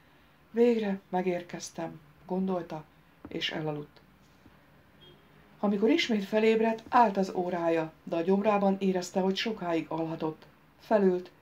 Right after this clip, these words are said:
immár nem volt egyedül. Egy faemelvényen overállos bácsi ült,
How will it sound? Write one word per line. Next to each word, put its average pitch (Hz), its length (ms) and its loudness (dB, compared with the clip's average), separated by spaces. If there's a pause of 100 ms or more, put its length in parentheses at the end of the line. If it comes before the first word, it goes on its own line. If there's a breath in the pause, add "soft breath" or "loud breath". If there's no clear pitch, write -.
(200)
immár 247 320 0
nem 254 180 0
volt 180 220 -2
egyedül. 165 440 -2 (460)
Egy - 160 -12
faemelvényen 202 960 2
overállos 180 600 2
bácsi 175 420 -4
ült, 196 280 0